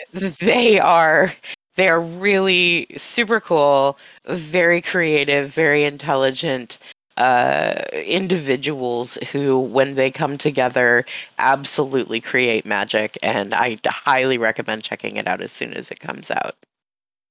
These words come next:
Speaker 1: Uh, so as always, thank you, by the way. Um, as always, uh, Kayla and I had covid over a week ago.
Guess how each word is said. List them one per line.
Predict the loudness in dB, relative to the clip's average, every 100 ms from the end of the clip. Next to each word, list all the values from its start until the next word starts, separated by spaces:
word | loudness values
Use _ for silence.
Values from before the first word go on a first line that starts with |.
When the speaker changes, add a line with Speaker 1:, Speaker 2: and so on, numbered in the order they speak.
| _ _ _ _ _ _ _ _ _ _ _ _
Speaker 1:
Uh, | -4 0 -2 -4 -10 -12 -14 -16
so | -16 0 6 6 4 2
as | 0 2 0
always, | 4 4 6 2 0 -6 -10 -10
thank | -2 -2 -2
you, | -8
by | -10
the | -10
way. | -10 -12 _ _
Um, | -4 -4 -4 -8 -12 _ _ _
as | -4 -2
always, | 2 2 4 2 0 -8 -6
uh, | -4 -2 -2 -4 -6 -14 _ _ _ _ _ _ _ _ _ _ _ _ _ _ _ _ _
Kayla | 2 4
and | 6
I | 4 4
had | 4 0 _ _
covid | 2 2 4 4
over | 4 2 0
a |
week | 0 -2 -2
ago. | 0 0 0